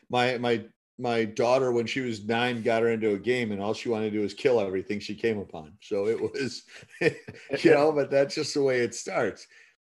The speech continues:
Speaker 1: But eventually you start getting more into the, the puzzles and the exploration and the,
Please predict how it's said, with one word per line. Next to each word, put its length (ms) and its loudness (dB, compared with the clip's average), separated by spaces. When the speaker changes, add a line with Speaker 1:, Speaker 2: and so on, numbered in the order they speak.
Speaker 1:
But 160 2
eventually 580 2
you 60 0
start 360 -2
getting 320 -2
more 280 2
into 300 -4
the, 440 0
the 200 -4
puzzles 560 0
and 100 -2
the 100 -2
exploration 960 -4
and 200 -8
the, 280 -4